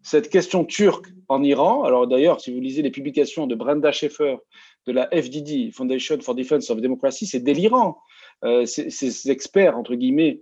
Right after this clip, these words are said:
qui n'ont jamais été en Azerbaïdjan iranien, expliquent que, euh, c'est un territoire à conquérir pour l'Azerbaïdjan du Nord. Donc ce discours-là, anti-iranien,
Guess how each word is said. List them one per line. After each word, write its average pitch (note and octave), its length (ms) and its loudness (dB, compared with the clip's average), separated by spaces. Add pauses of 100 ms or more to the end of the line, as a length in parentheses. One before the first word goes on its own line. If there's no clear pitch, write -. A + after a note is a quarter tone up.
qui B2 60 -6
n'ont B2+ 80 -4
jamais G#3 260 6
été G3 160 2
en D#3 100 4
Azerbaïdjan B2+ 460 0
iranien, G3+ 460 0 (360)
expliquent C3+ 360 0
que, F3+ 80 4
euh, C3 440 4
c'est - 140 -4
un B2+ 100 4
territoire D3 640 4
à C3+ 80 4
conquérir D#3+ 560 2
pour C#3+ 120 0
l'Azerbaïdjan C#3 560 4
du F#3+ 100 4
Nord. F#3+ 380 4 (500)
Donc F3+ 220 2
ce - 120 0
discours-là, F#3+ 800 4 (200)
anti-iranien, F#3+ 960 2